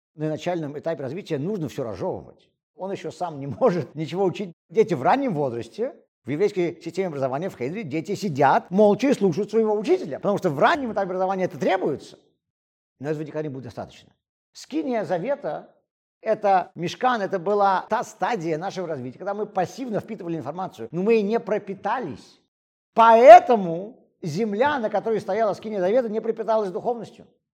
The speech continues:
Земля не стала святой. Мы просто зазубривали. Маленькие дети, ты их учишь алфавиту, они должны зазубрить алфавит. Ну, нужно зазубрить.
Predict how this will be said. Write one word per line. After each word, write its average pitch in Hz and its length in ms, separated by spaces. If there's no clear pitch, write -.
Земля 196 320
не 226 80
стала 208 240
святой. 196 500
Мы 240 160
просто 233 280
зазубривали. 151 720
Маленькие 214 420
дети, 160 400
ты 208 100
их 214 100
учишь 165 200
алфавиту, 147 460
они 170 140
должны 311 280
зазубрить 240 420
алфавит. 107 420
Ну, 123 340
нужно 226 320
зазубрить. 147 420